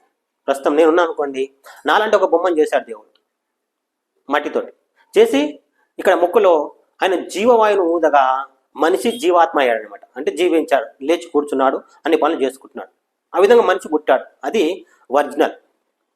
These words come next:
దీన్ని మించినది ఇంకేమీ లేదు. ఈ విధంగా మనిషిని పుట్టించాడు కనుక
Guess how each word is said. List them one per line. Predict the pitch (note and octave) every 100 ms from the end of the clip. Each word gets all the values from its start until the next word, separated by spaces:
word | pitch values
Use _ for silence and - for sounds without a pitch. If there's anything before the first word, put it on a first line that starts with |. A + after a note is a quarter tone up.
| _ -
దీన్ని | D3 G3
మించినది | F3+ F#3 F#3+ E3+
ఇంకేమీ | D#3 D#3 D3+
లేదు. | C3+ B2 _ _ _ _ - G3
ఈ |
విధంగా | A#3+ B3 G3+
మనిషిని | G3+ A#3
పుట్టించాడు | F#3 F3+ D#3 C3+ -
కనుక | G3+